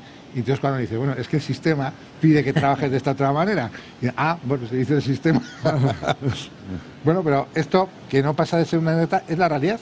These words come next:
es lo que los empresarios estamos viviendo en nuestras organizaciones. Y cuando te acometes un plan de transformación, si tienes un sistema que te va diciendo cómo trabajar, cómo actuar, es mucha, es mucho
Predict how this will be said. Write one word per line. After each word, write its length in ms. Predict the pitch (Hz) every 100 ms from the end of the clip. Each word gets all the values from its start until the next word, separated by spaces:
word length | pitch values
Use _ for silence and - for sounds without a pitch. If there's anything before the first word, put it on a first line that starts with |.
| -
es 180 | 147 170
lo 140 | 165
que 120 | 156
los 140 | 139 127
empresarios 400 | 131 139 160 175
estamos 280 | 170 160 143
viviendo 420 | 143 160 156 151 - - -
en 120 | 127
nuestras 320 | 131 117 120
organizaciones. 720 | 123 117 120 113 107 175 113 - - -
Y 80 | 131
cuando 280 | 110 120 120
te 280 | 123 120 -
acometes 440 | 123 117 147 151 180
un 120 | 170
plan 160 | 175
de 80 | 165
transformación, 720 | 151 156 135 139 135 - 156 156 - - - -
si 80 |
tienes 420 | 117 147 151 139 - - 143
un 80 |
sistema 520 | 143 139 - 165 131 104 - - -
que 100 | 127
te 120 | 127
va 120 | 143
diciendo 420 | 147 127 151 139
cómo 200 | - 139
trabajar, 440 | 120 120 120 147 127
cómo 260 | 123 123
actuar, 400 | 120 - 127 127 165 - - -
es 100 | 127
mucha, 320 | 123 139 139 120 -
es 340 | 131 131 123
mucho 500 | 135 160 - 143 139